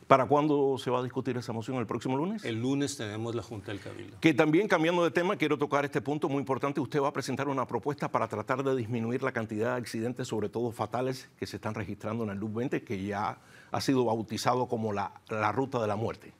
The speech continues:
Speaker 2: Ex-
Speaker 1: Deme un adelanto de esa propuesta, alcalde.
Speaker 2: Exactamente, y precisamente yo he viajado por el Loop veinte y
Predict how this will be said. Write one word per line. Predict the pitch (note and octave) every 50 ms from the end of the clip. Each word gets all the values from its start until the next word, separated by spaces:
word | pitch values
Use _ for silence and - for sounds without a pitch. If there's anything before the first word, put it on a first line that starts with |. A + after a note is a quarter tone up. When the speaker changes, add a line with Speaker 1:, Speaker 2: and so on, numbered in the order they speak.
| - - _ _ _ _ -
Speaker 2:
Ex- | - A#2+
Speaker 1:
Deme | C3 D#3+ F3+
un | E3+ E3+
adelanto | D#3+ D3+ D#3 D#3+ C#3+ - D3
de |
esa | A#2+ - B2
propuesta, | A2+ B2 G#2+ G#2+ G2+ - -
alcalde. | E2+ - - G#2+
Speaker 2:
Exactamente, | - - - D3+ D3 - - D#3+ D3+ D#3 D#3 D#3+ D#3 D#3+ C#3
y | C3 B2
precisamente | B2+ B2+ A#2 A2 B2 C3+ - D#3+ D3+ D3 D3 D3 C#3+ D#3 D3 C3 A2+
yo | A2 A2 A2+
he | A#2+
viajado | C#3 C#3 C3+ - C3+ C3 C#3 C3+
por | C#3 B2+
el | A#2+ A#2
Loop | C3 C#3 C3+ - D3
veinte | C#3+ B2 B2+ D3+ D#3+ - - - - - - - - - -
y | - B2 A2 G#2+ G2 G2 F#2 -